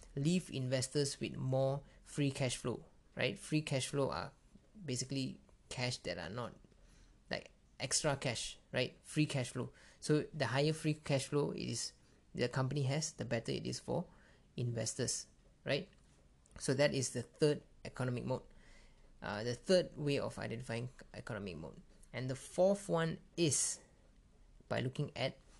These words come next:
the R O E or R O I C. So what is R O E or R-, R O I C? R O E or R O I C, it's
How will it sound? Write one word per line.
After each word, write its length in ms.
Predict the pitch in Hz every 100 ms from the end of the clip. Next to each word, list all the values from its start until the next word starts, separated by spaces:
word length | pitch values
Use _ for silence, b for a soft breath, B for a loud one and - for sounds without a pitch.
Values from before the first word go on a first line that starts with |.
| -
the 140 | - -
R 260 | 131 135 -
O 160 | 147 -
E 280 | 156 180 196 - - - -
or 320 | 117 147 190 - - -
R 200 | 120 127 -
O 140 | 123
I 180 | - 117
C. 340 | - - 120 - - -
So 160 | -
what 180 | 131 147
is 80 | 127
R 180 | - 127
O 100 | 127
E 100 | 135
or 80 | 120
R-, 280 | 120 120 -
R 160 | 123 120
O 80 | 117
I 100 | 107
C? 280 | - - - B B -
R 100 | 160
O 40 |
E 140 | 190
or 60 | 156
R 220 | 131 135
O 40 | 135
I 100 | 131
C, 320 | 151 147 -
it's 400 | - 90 - -